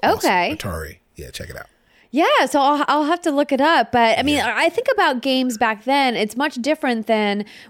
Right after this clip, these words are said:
Speaker 2: when I was playing games in my twenties. So I took a break from playing games when I was in college 'cause I was, I just didn't have time between
Speaker 1: Right.
Speaker 2: internships and going to work and, and,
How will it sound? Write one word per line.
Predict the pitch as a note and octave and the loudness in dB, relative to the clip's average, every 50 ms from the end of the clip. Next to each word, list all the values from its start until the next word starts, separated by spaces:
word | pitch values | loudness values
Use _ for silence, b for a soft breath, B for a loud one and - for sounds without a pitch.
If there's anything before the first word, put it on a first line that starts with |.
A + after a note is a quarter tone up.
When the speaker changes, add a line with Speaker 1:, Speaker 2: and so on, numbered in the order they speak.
| B | B
Speaker 2:
when | - B3 | -2 0
I | A#3+ A#3 | 2 2
was | A3 A3 A3 | 0 -2 -2
playing | - - B3 A#3+ A#3 A3 | -4 -2 -2 0 0 0
games | G3+ A3 A3 A3 G#3 | 0 0 0 0 -2
in | G#3+ G#3 | -2 -2
my | G3 F#3+ | -2 -2
twenties. | F#3 - - A#3+ A#3+ A#3 A3 F#3 E3+ E3+ F#3 - | -4 -4 -4 -4 -2 -2 -2 -2 -4 -4 -4 -2
So | A#3 A#3+ | 0 0
I | |
took | A#3+ F4 F#4+ A4 | 0 0 0 0
a | E4+ | -2
break | A3+ G#3+ G#3 G3 G3 G3+ G3+ - | 0 0 2 2 2 2 0 -4
from | - B3 A3 | -6 -6 -6
playing | G3+ - G#3 F#3+ F#3 F#3 F#3 F3+ | -6 -4 -4 -4 -2 -4 -4 -4
games | F#3 F#3 F#3 F3+ F#3 F3+ | -4 -4 -4 -6 -6 -6
when | F#3 F#3+ F#3 | -4 -4 -2
I | F#3 F3+ | -2 -2
was | F3+ F#3 | -2 -4
in | F#3 F3 F3 | -4 -6 -8
college | - - G#3+ A3 A3+ A3 G3 F#3 F#3 - - | -6 -2 0 0 2 2 2 0 -2 -4 -4
'cause | - F#3 F3 F3+ F3 F3 G3 | -2 0 0 0 0 -2 -2
I | F3+ F#3 | -2 -2
was, | F#3 - F3 F3 F3 E3+ - - - - | -2 -2 -2 -2 -2 -6 -10 -12 -6 -2
I | - D4+ | -2 -2
just | - - F#4+ E4+ | 0 -2 -2 -2
didn't | - G4+ D#4 A#3+ | -2 -2 0 0
have | G#3+ F3+ - | -2 -2 -4
time | - F3+ F3 E3 F2+ - - G3 B B B B B B | -8 -12 -10 -10 -10 -10 -10 -14 B B B B B B
between | - A3+ - A3 G#3 F#3+ - | -8 -6 -4 -2 -2 -2 -2
Speaker 1:
Right. | - C4+ C4 | -2 -4 -2
Speaker 2:
internships | - B3+ A#3 - - G#3 - - | -4 -4 -4 -4 -6 -6 -6 -6
and | E3+ E3 E3 E3+ F#3+ | -8 -8 -6 -8 -6
going | F#3 G3 F#3 F3+ F3+ F3 | -4 -2 -2 -2 -2 -4
to | F3+ F#3 | -4 -2
work | A#3 D#4 E4 D#4+ D#4 D4+ D4+ - | 0 2 4 4 2 2 0 -2
and, | B3 G3 F#3 F3 F3+ F3 D#3 - | -2 -2 -2 -2 -4 -8 -10 -8
and, | - G3 F#3+ F3+ F#3+ | -6 -6 -6 -6 -8